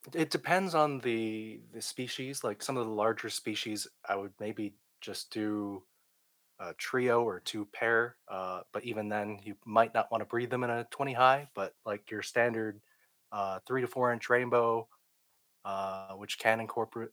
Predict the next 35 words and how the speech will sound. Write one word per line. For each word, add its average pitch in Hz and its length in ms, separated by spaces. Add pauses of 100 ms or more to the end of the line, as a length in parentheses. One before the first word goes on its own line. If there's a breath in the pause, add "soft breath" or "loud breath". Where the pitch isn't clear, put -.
encompass, 120 540
like, 104 160
Kamakas, 120 580
you 110 60
could 107 120
probably 110 260
do 101 140
six - 500 (160)
in 120 60
a 117 40
twenty 127 240
high, 131 260 (760)
uh, 101 180
so 101 400
in 110 160
terms 110 280
of 95 80
gender 117 260
ratios, 110 520
I'm 127 180
not 117 240
a 117 60
big 110 240
proponent 127 540
of 127 180
that, 127 340 (600 loud breath)
but, 104 280 (140)
uh, 98 340 (240)
pairs 110 520 (220)
is 98 80
usually 110 280
easy 117 260
enough 110 200
for 120 80
people. 123 320